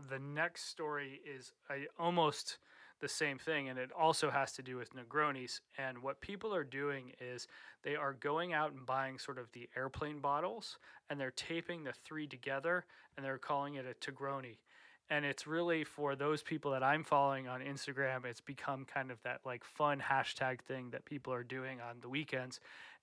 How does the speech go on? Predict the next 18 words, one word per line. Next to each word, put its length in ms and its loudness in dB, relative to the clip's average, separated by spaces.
And, 320 6
you 40 0
know, 140 6
it 220 -2
just, 360 2
it 140 -16
costs, 260 6
like, 140 -4
five 300 2
bucks 300 -4
to 60 -4
do. 380 4
It 120 -4
makes 240 2
for 240 2
a 40 -2
fun 280 4
experience 880 0